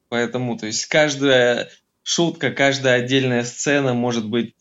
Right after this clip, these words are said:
мне кажется, разрезана на какие-то комедийные тиктоки или что-то подобное. То есть, конечно, целостная картина есть, но над каждой отдельной сценой можно посмеяться. Ну,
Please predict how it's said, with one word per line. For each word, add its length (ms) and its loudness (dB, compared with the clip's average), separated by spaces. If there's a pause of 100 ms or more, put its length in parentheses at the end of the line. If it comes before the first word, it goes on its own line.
(120)
мне 220 -4
кажется, 380 -2
разрезана 760 2
на 140 -4
какие-то 500 -6
комедийные 720 -2
тиктоки 560 -4
или 240 -4
что-то 320 -8
подобное. 680 -4
То 120 -6
есть, 380 -10 (520)
конечно, 440 -4
целостная 480 -2
картина 420 -2
есть, 480 -2
но 720 -6 (320)
над 320 -6
каждой 360 2
отдельной 360 -2
сценой 360 -2
можно 480 -2 (200)
посмеяться. 680 -4 (2750)
Ну, 240 -10